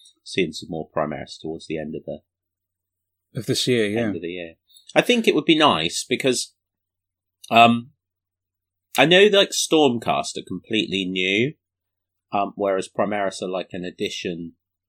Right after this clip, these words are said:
Speaker 1: to Space Marines. But when you look at the Stormcast, and I, and I have no problem with this at all 'cause I love Stormcast,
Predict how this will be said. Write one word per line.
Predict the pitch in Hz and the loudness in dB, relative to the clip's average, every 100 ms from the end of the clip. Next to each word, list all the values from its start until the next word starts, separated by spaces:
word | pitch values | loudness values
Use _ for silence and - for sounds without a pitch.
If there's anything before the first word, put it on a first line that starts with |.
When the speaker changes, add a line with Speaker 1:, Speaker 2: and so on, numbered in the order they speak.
| _ _ _ _ _ _ _ _ | _ _ _ _ _ _ _ _
Speaker 1:
to | - | -12
Space | - - 104 92 - | -12 -4 -4 -4 -10
Marines. | 73 73 78 76 - | -16 -18 -20 -20 -10
But | - | -6
when | 120 | -2
you | 123 | -2
look | 123 123 | -2 -4
at | - - | -8 -6
the | 104 | -8
Stormcast, | - 117 113 104 80 80 90 | -4 0 0 0 -4 -4 -4
and | 95 | -4
I, | - | -2
and | 101 | 0
I | 98 | 2
have | 98 107 | 2 2
no | 117 127 | 4 4
problem | 120 123 107 | 4 2 0
with | 76 | -4
this | 76 | -6
at | - | -6
all | 92 69 | -6 -6
'cause | - | -6
I | 71 | -4
love | 82 76 | 0 -2
Stormcast, | - 78 - 69 | -4 -14 -8 -10